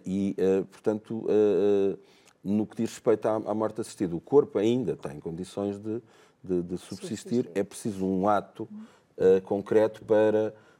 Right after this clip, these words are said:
Speaker 1: para pôr a vida. Aí, portanto, desligar a, a máquina, o corpo por si só.
Speaker 2: Sendo, sendo que, por acaso, não sei se isto vem dentro do seu, eu tenho a experiência de que acompanhei um, uma doente durante três anos no Hospital de Santa Maria, que estava ligada a tudo o que era máquinas, mas
Speaker 1: Sim.
Speaker 2: estava com uma cabeça absolutamente, eh,
Speaker 1: Sim.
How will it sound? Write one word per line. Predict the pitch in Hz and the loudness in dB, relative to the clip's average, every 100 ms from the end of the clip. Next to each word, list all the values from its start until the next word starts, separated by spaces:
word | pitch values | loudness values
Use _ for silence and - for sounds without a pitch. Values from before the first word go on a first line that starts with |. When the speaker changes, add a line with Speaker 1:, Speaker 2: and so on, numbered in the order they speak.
| _ | _
Speaker 1:
para | 110 101 | 0 0
pôr | 95 101 | 0 -2
a | |
vida. | 104 107 90 | 0 -2 0
Aí, | 92 104 127 143 - _ _ | 2 2 0 -4 -12 _ _
portanto, | - 104 - | -6 -6 -8
desligar | 101 92 110 110 113 113 117 | -10 -4 -2 0 2 2 2
a, | 117 107 104 - | 0 0 -2 -2
a | 107 | -4
máquina, | 110 117 - 127 | -4 -6 -6 -4
o | 131 | -4
corpo | - 131 - | -2 -2 -4
por | - | -16
si | - | -16
só. | - 131 127 | -12 -8 -6
Speaker 2:
Sendo, | - 269 285 254 | 0 0 0 -4
sendo | - 269 269 269 | 0 2 2 -2
que, | - 254 | -4 -4
por | - | -4
acaso, | 214 190 208 208 - 233 233 180 | -4 -2 -4 -6 -16 -16 -12 -10
não | 180 | -8
sei | 196 196 | -4 -4
se | - 196 | -4 -6
isto | 185 196 | -4 0
vem | 208 | 2
dentro | 208 202 196 | 2 -2 -4
do | 202 | -6
seu, | - 214 - - - _ | -4 -6 -8 -20 -20 _
eu | 208 208 202 | -2 2 2
tenho | 220 | 2
a | 220 | 0
experiência | - 202 214 - 202 | -2 -2 -2 -2 -4
de | |
que | 202 | -2
acompanhei | 196 202 202 202 196 | -4 -2 -2 2 2
um, | 190 196 | 2 0
uma | 180 185 | 0 0
doente | 175 196 196 175 | 0 -2 -4 -4
durante | 185 190 | -2 -2
três | 175 175 156 | -4 -6 -6
anos | 175 170 | -10 -10
no | 165 165 | -10 -10
Hospital | 156 - 156 160 | -12 -16 -12 -12
de | 156 | -12
Santa | 170 175 | -12 -10
Maria, | 175 170 180 | -10 -4 -4
que | 196 | -4
estava | - 196 | -2 0
ligada | 196 190 175 | 0 0 -2
a | 175 | -4
tudo | 240 | -6
o | 214 | -4
que | 214 | -2
era | 202 | -2
máquinas, | 185 151 - 143 151 | -4 -8 -10 -12 -10
mas | 170 | -8
Speaker 1:
Sim. | |
Speaker 2:
estava | 190 185 | -6 -6
com | 185 | -4
uma | 196 | -4
cabeça | 190 185 196 196 - | -4 -4 -4 -6 -10
absolutamente, | 175 - 180 185 185 190 - | -12 -12 -12 -8 -8 -10 -14
eh, | - 190 180 | -14 -12 -10
Speaker 1:
Sim. | 175 | -12